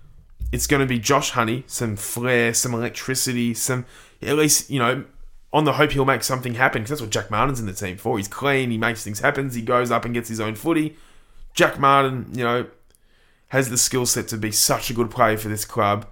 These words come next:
and his form has been terrible. And I, I think if we are really serious about, ner-, you know, bringing these kids through and, you know, setting standards for how we want people in Navy Blue to be playing, then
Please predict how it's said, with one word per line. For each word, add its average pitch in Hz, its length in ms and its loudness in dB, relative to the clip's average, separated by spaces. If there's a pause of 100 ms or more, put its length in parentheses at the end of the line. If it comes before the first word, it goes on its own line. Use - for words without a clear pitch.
(340)
and 113 160 -2
his 110 140 0
form 127 300 0
has 120 160 -4
been 117 440 -2 (200)
terrible. 123 520 -2 (380)
And 117 140 -2 (320)
I, 113 180 2
I 110 120 -2
think 139 280 -4
if 123 140 -10
we 156 200 6
are 143 120 6
really 131 400 2
serious 120 680 0 (260)
about, 113 300 2
ner-, 127 240 0
you 123 100 -4
know, 113 280 2 (580)
bringing 151 300 2
these 139 220 2
kids - 360 -4
through 110 440 -2 (420)
and, 107 420 -2
you 117 80 -6
know, 104 180 -2
setting 139 440 2
standards 117 560 2
for 110 60 -4
how 123 280 4
we 120 80 4
want 110 260 0
people 104 360 -4
in 107 100 -4
Navy 110 300 -2
Blue 107 180 -2
to 104 80 -2
be 98 100 -2
playing, 135 460 0 (460)
then 135 320 0